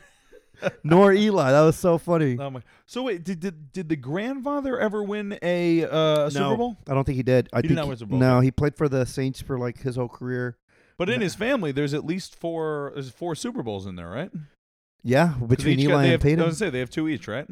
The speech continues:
Speaker 2: Yeah.
Speaker 1: Yeah. Yeah.
Speaker 2: And I, I was telling, uh, Marco, it was like, Eli, his, his, his Super Bowls are significant because they were against Tom Brady.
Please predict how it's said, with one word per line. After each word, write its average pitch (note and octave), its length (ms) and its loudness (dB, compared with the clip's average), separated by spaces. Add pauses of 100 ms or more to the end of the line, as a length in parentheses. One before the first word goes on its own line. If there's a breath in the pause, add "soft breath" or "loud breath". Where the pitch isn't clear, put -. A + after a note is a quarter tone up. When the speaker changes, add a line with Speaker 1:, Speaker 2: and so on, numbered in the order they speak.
Speaker 2:
Yeah. A#2+ 260 -2 (180)
Speaker 1:
Yeah. E3+ 240 -8 (720 soft breath)
Yeah. C3+ 120 -4
Speaker 2:
And C#3+ 100 4
I, D#3+ 80 6
I D3+ 160 6
was D#3+ 100 4
telling, E3 460 4
uh, C3 360 0
Marco, C3 520 4
it A#2+ 40 4
was A#2 140 0
like, A#2+ 180 -2
Eli, C#3 420 -4 (920)
his, - 280 2
his, E3 480 0
his F#3 160 0
Super C#3+ 200 -8
Bowls C#3 160 -2
are C3+ 80 0
significant C3 560 -4
because A#2+ 220 -2
they B2+ 60 -2
were C3 80 0
against B2 300 -6
Tom A#2+ 180 -4
Brady. A#2 380 -2